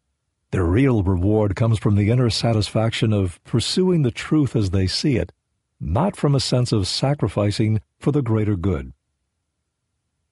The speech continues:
Admiring someone who practices peaceful civil disobedience and perseveres for long periods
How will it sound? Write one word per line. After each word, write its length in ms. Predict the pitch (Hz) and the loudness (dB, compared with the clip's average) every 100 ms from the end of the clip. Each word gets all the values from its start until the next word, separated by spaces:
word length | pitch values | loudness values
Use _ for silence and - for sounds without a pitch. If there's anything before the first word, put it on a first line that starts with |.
| _ - | _ -2
Admiring 640 | 135 104 185 233 190 131 | 0 2 2 2 2 2
someone 300 | - 127 120 | 2 2 2
who 140 | 113 | 2
practices 680 | - - 151 147 123 127 101 | 0 -2 -2 -2 -2 -2 -2
peaceful 520 | - - 180 - 131 | -4 -4 -4 -2 -2
civil 300 | 113 143 123 | 0 0 0
disobedience 960 | 107 110 107 92 101 95 87 80 78 - _ _ | 0 0 0 2 2 2 0 -2 -6 -12 _ _
and 200 | 131 117 | 0 0
perseveres 640 | - 208 - 127 120 110 - | 0 0 2 2 2 2 0
for 160 | 117 | -2
long 440 | 92 87 135 139 117 | 0 0 2 2 0
periods 680 | - 110 87 67 71 - | 0 0 0 -4 -8 -14